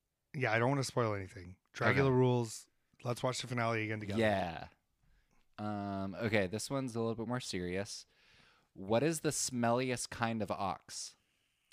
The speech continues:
Speaker 2: A buttocks.
Speaker 1: This one's a little more serious. Y'all, keep 'em coming. Please keep 'em coming. A buttocks.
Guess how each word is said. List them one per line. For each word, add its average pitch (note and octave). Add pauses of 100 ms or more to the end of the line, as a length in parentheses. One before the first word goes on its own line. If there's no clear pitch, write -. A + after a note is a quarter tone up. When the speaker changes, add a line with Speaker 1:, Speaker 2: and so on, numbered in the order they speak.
(120)
Speaker 2:
A G#2
buttocks. - (1300)
Speaker 1:
This -
one's -
a A2
little F#2+
more E2
serious. F2 (800)
Y'all, B2+
keep D3+
'em B2+
coming. G#2
Please D3+
keep C3+
'em A#2
coming. G2+
A C#3+
buttocks. B2